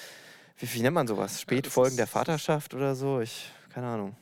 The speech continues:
Speaker 2: Ich weiß es nicht. Es ist, klingt
Speaker 1: Ist es schon
Speaker 2: Ja.
Speaker 1: besorgniserregend? Nee, ich
Speaker 2: Okay.
Speaker 1: glaub, das geht vielen so, oder?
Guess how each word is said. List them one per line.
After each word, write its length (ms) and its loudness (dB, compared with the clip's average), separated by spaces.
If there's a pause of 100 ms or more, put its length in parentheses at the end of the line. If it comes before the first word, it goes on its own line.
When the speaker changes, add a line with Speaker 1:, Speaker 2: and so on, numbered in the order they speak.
(140)
Speaker 2:
Ich 140 -20
weiß 220 -2
es 160 -8
nicht. 240 -8
Es 140 -12
ist, 360 -12 (340)
klingt 480 -6 (840)
Speaker 1:
Ist 120 2
es 120 4
schon 100 4
Speaker 2:
Ja. 20 4
Speaker 1:
besorgniserregend? 720 4
Nee, 140 2
ich 80 2
Speaker 2:
Okay. 0 -
Speaker 1:
glaub, 120 2
das 120 -2
geht 160 -2
vielen 220 2
so, 120 -2
oder? 180 0